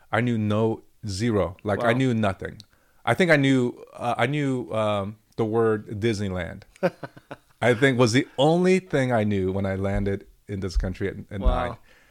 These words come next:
Speaker 1: I remember my second day I came and I was saying, we were, we had an uncle who was here, and, um, I remember this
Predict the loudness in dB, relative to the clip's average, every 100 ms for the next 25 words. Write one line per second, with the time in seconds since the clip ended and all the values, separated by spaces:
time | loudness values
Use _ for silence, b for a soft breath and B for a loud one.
0 | b 0 2 2 4 4 4 2 2 2
1 | 2 2 -2 -2 -4 -2 0 2 0 0
2 | 0 0 -2 -2 -2 -2 -6 -6 -4 -2
3 | -2 -2 -2 -4 -2 0 0 -2 -4 -6
4 | -4 -2 -4 -6 -6 -6 -6 -4 -4 -6
5 | -14 b b b b b -8 -4 -4 -4